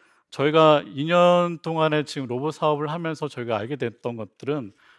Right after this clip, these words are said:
어, 로봇을 잘 만드는 건, 잘 만드는 것도 굉장히 중요하겠지만 어떻게 보면 고객 입장에서 이 로봇이 좀 더, 더 의미 있게 쓰이기 위해서 이런 고객의 사소한 문제들,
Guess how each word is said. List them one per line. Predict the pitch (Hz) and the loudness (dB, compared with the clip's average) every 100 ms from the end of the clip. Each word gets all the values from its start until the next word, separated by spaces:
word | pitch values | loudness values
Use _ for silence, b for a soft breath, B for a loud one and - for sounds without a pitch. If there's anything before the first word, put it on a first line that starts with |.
| b - | b -14
어, | 104 | -10
로봇을 | 104 139 196 202 | -8 -4 -4 -4
잘 | - 127 | -4 -2
만드는 | 135 160 165 | 0 0 0
건, | 160 156 - | -4 -8 -10
잘 | - 143 | -6 0
만드는 | 113 113 147 160 | 0 0 -6 -6
것도 | 147 147 135 | -8 -8 -12
굉장히 | 120 113 127 | -10 -8 -10
중요하겠지만 | - 113 135 131 160 185 - 139 120 156 - B B B B | -10 -10 -6 -6 -6 -10 -12 -8 -6 -6 -8 B B B B
어떻게 | 117 165 156 | -10 -8 -6
보면 | 151 143 | -4 -4
고객 | 135 135 180 175 | -2 0 0 0
입장에서 | 139 170 156 147 160 147 135 | -4 -4 -2 -2 -2 -2 -2
이 | 113 139 | -6 -6
로봇이 | 120 127 135 143 135 | -6 -6 -6 -6 -12
좀 | - | -12
더, | 120 | -12
더 | 120 123 | -10 -8
의미 | 117 143 185 185 | -6 -6 -6 -6
있게 | - | -8
쓰이기 | 151 - 202 185 151 110 | -12 -12 -14 -12 -12 -12
위해서 | 107 127 175 _ B B B | -10 -10 -12 _ B B B
이런 | 127 143 | -10 -8
고객의 | 117 139 139 135 | -4 -2 -2 -4
사소한 | 185 214 208 | -6 -2 -2
문제들, | 160 117 107 113 147 | -2 -8 -10 -10 -14